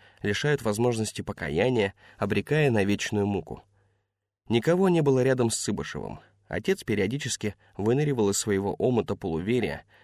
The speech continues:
открывал сыновьи книги, пришептывал ламаистские советы: «Живи скромно, не выбирай лучшего из того, что предлагается, не делай ни малейшего усилия получить или избежать. Принимай, что выпадет на долю, богатство или бедность,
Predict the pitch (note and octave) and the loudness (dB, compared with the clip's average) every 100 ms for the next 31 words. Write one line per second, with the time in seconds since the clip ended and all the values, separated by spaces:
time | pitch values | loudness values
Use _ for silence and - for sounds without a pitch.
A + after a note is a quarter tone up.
0 | - G2 - A#2 C#3 C#3 - A#2 A#2 G#2 | -8 -6 -2 0 2 0 0 2 2 0
1 | D#2+ A2+ D3 G#2+ G2 _ _ _ _ A2 | -2 0 0 0 -6 _ _ _ _ 0
2 | A2+ - D#3 C3+ A#2+ G#2+ - _ - A2+ | 0 2 -2 0 0 0 -4 _ 2 4
3 | A2+ A2+ B2 - G#2+ - G#2 G2+ E2 - | 4 4 2 -2 -2 0 0 -2 -4 -8
4 | - _ _ - G2+ G2 D#2+ - D#2 A#2 | -16 _ _ -8 -4 -2 -4 -6 -2 0
5 | A#2 G2 - _ - A2+ G#2+ G2 C#3 C#3+ | 0 -2 -6 _ -2 0 2 2 2 2
6 | A#2+ C3 - F#2 - D#2+ G#2 B2 - G2 | 0 -2 -2 -4 -4 -2 0 -2 -4 -8
7 | D#2 D#2 D2 F#2 A2+ - - - - - | -8 -8 -6 -4 -2 -4 -10 -16 -20 -12
8 | - A2 A#2+ E3+ D3+ A#2 A2 C3 B2+ G#2+ | -2 0 2 2 4 4 4 2 0 -2
9 | G#2 - D3 A#2+ - F#2 - C#3+ - G2 | -4 -2 0 0 -2 -4 -4 -6 -4 -2
10 | A2 G#2+ G2 F#2+ D2 D#2+ - _ _ - | 0 0 -2 -6 -6 -8 -10 _ _ -2
11 | A2+ C3 F3 E3 C#3+ C3+ D3+ C3+ C3 C3+ | 4 4 4 0 0 2 2 0 2 2
12 | A2+ G#2+ G#2 G2 G#2 G#2 C3 D3 - F#2 | 4 4 4 2 0 0 0 -2 -4 -4
13 | D#2+ F2 G#2+ B2 G#2+ - | -4 0 0 0 -4 -8